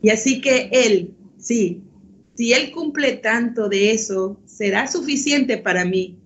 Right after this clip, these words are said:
porque yo lo veo allí que "mas el herido fue por mis rebeliones, molido por mis pecados, el castigo de mi paz fue sobre Él,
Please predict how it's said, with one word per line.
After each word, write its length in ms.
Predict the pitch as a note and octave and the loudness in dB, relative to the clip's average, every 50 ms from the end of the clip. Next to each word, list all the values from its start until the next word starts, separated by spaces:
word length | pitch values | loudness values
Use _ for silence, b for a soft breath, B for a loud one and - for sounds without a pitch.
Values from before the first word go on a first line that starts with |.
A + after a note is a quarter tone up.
| b b b b b _ _ _ | b b b b b _ _ _
porque 280 | G3+ F#3+ F3+ A3 G3+ - | -6 -4 0 0 0 2
yo 120 | G#3+ G#3+ | 2 2
lo 180 | A#3 A3+ G3+ F3+ | 2 2 2 2
veo 280 | G3 G#3+ A3+ A#3 A3+ | 2 2 2 2 0
allí 540 | G#3 F#3 F#3 F3+ D#3+ - C4 D4 D#4 D4+ - | 0 0 -2 -4 -4 -2 0 0 0 -2 -2
que 520 | - A3 G#3 G3 F#3 F3 F3 - - _ _ _ _ _ _ - | -4 -2 0 0 0 -2 -4 -8 -14 _ _ _ _ _ _ -4
"mas 500 | F#3+ F#3+ F#3+ F#3+ F#3+ F#3+ F#3+ - - - _ | -2 0 2 4 2 2 2 -2 -6 -10 _
el 240 | - B3 B3+ C4 C4+ | -2 0 0 2 2
herido 460 | C#4 C4 C4+ C4+ B3+ A3 G#3 G3+ G3 | 2 2 2 2 2 2 2 0 0
fue 280 | - - A3+ A3+ A3 A3 | 0 0 2 2 2 2
por 260 | A3 - F#3+ F#3+ F#3+ | 0 -2 -2 0 0
mis 200 | G3 G3 F#3+ F#3+ | 0 0 0 0
rebeliones, 920 | F#3+ G3 F#3+ F#3 F3+ F#3 F#3 F#3 F#3+ F#3+ F#3+ F#3 F#3 F#3 F3+ F#3 F3+ - b b b b b b - | 2 2 4 4 4 2 4 4 4 4 4 4 0 -2 -4 -6 -8 -10 b b b b b b 2
molido 500 | C4 C4+ C#4+ D4+ E4+ F4 F4 E4+ E4 - | 2 4 6 6 6 4 4 2 0 0
por 140 | D4+ D#4+ D4 | 0 2 2
mis 180 | C#4+ D4 C4 | 2 2 2
pecados, 720 | - - D4+ D4+ - D4+ C#4+ B3 G#3 F3+ F3 F3 - - - _ _ _ _ _ | 0 -2 -4 -4 -2 -2 0 0 0 0 -2 -4 -8 -12 -20 _ _ _ _ _
el 200 | A#3 A3 G#3+ G#3+ | 0 2 2 2
castigo 680 | - G3+ G3+ G3+ - - C4 C4 B3+ A#3+ B3 A#3+ A#3 | 0 -2 -2 -2 -4 -4 -2 -2 -2 0 -2 -2 0
de 140 | G#3+ G#3+ G#3 | 2 2 2
mi 160 | G3+ G3 F#3+ | 2 0 0
paz 540 | F3 - - C4 C4+ B3+ A#3 - - - - _ _ _ _ | -2 0 2 2 2 2 0 -4 -10 -14 -18 _ _ _ _
fue 200 | - B3+ C4 C4 | -2 -2 -2 -2
sobre 600 | - - G#3+ G3 G3 G3 G3 G3 G3 G3 G#3 G3+ | -2 -4 -4 -2 0 0 0 0 0 0 0 0
Él, 220 | F#3+ F#3+ G3+ G3+ | 0 0 -2 -4